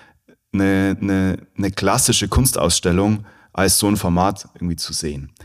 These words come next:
Ich glaube trotzdem, dass man, dass die Lehren, die man aus solchen künstlerisch interdisziplinären Formaten ziehen kann und gewisse Regeln, die für diese gelten, auch für diese Schaffung dieser Räume, ähm, angewandt werden können. Aber da muss man vielleicht dann halt auch noch mal einen Schritt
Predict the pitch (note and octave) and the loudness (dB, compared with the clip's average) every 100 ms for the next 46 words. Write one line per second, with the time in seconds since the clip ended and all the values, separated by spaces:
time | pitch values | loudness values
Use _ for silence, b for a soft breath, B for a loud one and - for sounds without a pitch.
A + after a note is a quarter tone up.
0 | B - - G2 G#2+ B2 A2 G2+ - - | B -2 2 2 4 4 4 2 -4 -4
1 | A2 A#2 - A2 B2 C3+ F2+ - G#2 G#2 | -2 0 0 2 2 2 0 0 0 2
2 | G2 G2+ - - G#2 - - _ _ - | 0 -2 -10 -2 0 0 -4 _ _ -4
3 | F#2+ F2+ G2 A#2+ C#3+ A2 F2+ G2 G2+ F#2+ | 2 4 4 4 4 2 2 -2 -2 -2
4 | F2+ - F#2 - E2+ D2+ - A2 - F#2 | -2 -2 -4 -2 -4 -4 0 0 2 -2
5 | F#2 G#2 A2 F#2+ F2+ - F#2+ F#2 F#2 F2+ | 0 0 0 0 0 -2 0 2 2 2
6 | F2 F2 F2 F2 F2 - C#3 C#3 - D#2 | 0 2 0 -2 -2 0 2 2 0 -4
7 | - B B F#2 F#2+ G2 A2+ - F2+ B | -4 B B -6 0 2 2 2 0 B
8 | B - G2+ B2 A#2 F#2+ F#2 F#2 G#2 F#2+ | B 0 2 4 4 2 0 -4 -4 -4
9 | F2+ F#2+ A#2 - F2 B B - A2 - | 2 4 2 0 -6 B B 0 0 2
10 | G#2+ G2+ F#2 - G2+ G2 G2 F#2 D3 D3+ | 0 0 0 0 0 0 -2 0 0 2
11 | G2+ E2+ E2+ F2 E2 - - E2+ E2+ E2+ | 4 2 2 0 -2 -10 -4 0 2 2
12 | E2 - G#2 A2+ B2 B2 B2 A#2+ - B2+ | 0 0 2 2 2 2 2 2 2 0
13 | C3+ G#2+ A2 G#2 G2+ A#2+ A#2+ G#2+ F#2+ F2+ | 2 2 4 4 4 4 2 2 2 2
14 | G2+ F#2 F2+ F2+ F2 F2+ E2 F2 E2+ - | 2 0 0 0 -2 -4 -2 0 -2 -2
15 | D#2+ - | -6 -8